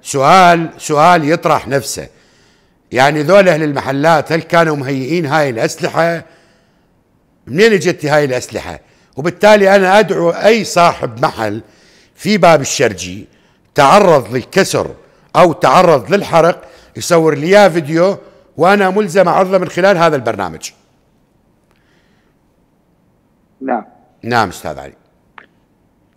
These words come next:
Speaker 2: آه، بالنسبة لل-، لل-، للأسلحة أستاذ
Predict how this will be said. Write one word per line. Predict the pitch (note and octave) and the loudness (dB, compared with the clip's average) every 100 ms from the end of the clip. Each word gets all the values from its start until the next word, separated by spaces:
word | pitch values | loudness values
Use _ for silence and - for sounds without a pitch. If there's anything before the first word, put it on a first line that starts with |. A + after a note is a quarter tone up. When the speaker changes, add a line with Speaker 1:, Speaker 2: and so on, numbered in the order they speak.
| _ _ D#3 | _ _ 0
Speaker 2:
آه، | D3+ C#3+ | 2 2
بالنسبة | E3+ G#3 B3 - | 0 -2 -2 0
لل-، | G3 F#3 | 0 0
لل-، | D3+ D3 C3+ B2+ A#2+ | -4 -8 -6 -8 -4
للأسلحة | A#2 A2 A3 - C#4+ C#3+ B2 | -6 -4 -6 -4 -8 -6 -6
أستاذ | A#2+ - E3 | -4 0 0